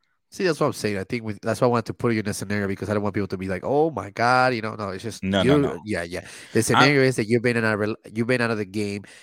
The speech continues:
Speaker 1: You've been with one person for so long. It's not. I'm talking about recently. You're talking about time ago. It's been years ago, and you know
Speaker 2: Ye-
Speaker 1: that's a different story.
Speaker 2: I got, I got a funny story.
Speaker 1: <laughs>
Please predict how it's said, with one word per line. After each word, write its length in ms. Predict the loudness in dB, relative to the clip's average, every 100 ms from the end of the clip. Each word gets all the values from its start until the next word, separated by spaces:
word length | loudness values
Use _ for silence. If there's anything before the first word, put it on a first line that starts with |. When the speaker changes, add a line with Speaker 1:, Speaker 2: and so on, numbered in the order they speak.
| _
Speaker 1:
You've 100 | -6
been 100 | -4
with 100 | -2
one 180 | 2 2
person 300 | 2 -2 -2
for 160 | -6 -6
so 180 | 0 0
long. 320 | 0 -4 -8 -16 _ -12
It's 240 | -10 -8
not. 340 | -4 -2 -2 -4 _ -6
I'm 120 | -4
talking 220 | -2 -4
about 160 | -2 -4
recently. 560 | -2 -4 -6 -12 -14
You're 140 | -8 -4
talking 260 | -2 -2
about 380 | -2 -4 -4 -6 _ _ _ _
time 560 | -18 -10 -4 -4 -4 -8
ago. 320 | -12 -14 -14 -20 _ -10
It's 320 | -10 -10 -16 _ _ _ -4
been 240 | -4 -4
years 460 | -10 -8 -6 -6 -10
ago, 360 | -8 -6 -6 -10 _ _ -18
and 140 | -12
you 80 | -8
know 100 | -6
Speaker 2:
Ye- 60 |
Speaker 1:
that's 500 | -4 -4 -6 -12 -16 _ _
a 80 | -16
different 380 | -8 -8 -8 -14
story. 420 | -10 -8 -8 -10 _ _ 6
Speaker 2:
I 160 | 8
got, 240 | 8 6 8
I 100 | 10
got 140 | 10
a 60 | 8
funny 260 | 4 2
story. 420 | 2 2 2 0 -8 _ _ _ _
Speaker 1:
<laughs> 120 | -16